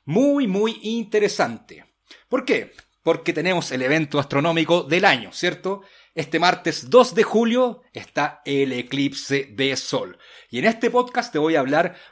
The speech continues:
de los consejos para fotografiar este eclipse, ¿cierto? Y si lo escuchas hasta el final, te tengo una sorpresa.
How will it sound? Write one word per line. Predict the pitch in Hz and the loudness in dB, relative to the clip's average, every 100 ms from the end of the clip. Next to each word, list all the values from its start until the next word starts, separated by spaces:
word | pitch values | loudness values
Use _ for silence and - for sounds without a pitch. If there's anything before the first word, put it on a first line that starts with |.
| - | 0
de | 127 | 4
los | 262 254 | 4 4
consejos | - - - 185 202 185 | 0 -4 -2 -2 -2 -4
para | - 160 214 226 | 0 2 4 2
fotografiar | - 208 233 233 233 220 - 202 226 - - - _ | 2 2 2 2 0 0 0 2 2 -2 -18 -20 _
este | 202 220 - | 2 2 2
eclipse, | 233 262 269 - 101 - _ _ | 0 2 -2 -4 -12 -16 _ _
¿cierto? | - 202 202 226 - | 0 0 2 -4 -2
Y | 220 | -2
si | 262 226 | -2 0
lo | |
escuchas | 175 - 156 - 107 - - | -2 0 0 0 -6 -8 -8
hasta | 131 - 208 | -8 -4 -4
el | |
final, | 208 294 165 202 226 - - _ _ | 0 0 0 -2 -6 -18 -20 _ _
te | 196 | 2
tengo | 240 262 262 247 | 4 4 4 2
una | 247 254 254 226 | 2 2 2 0
sorpresa. | - 202 - 143 - - | 0 -2 -2 -4 -4 -12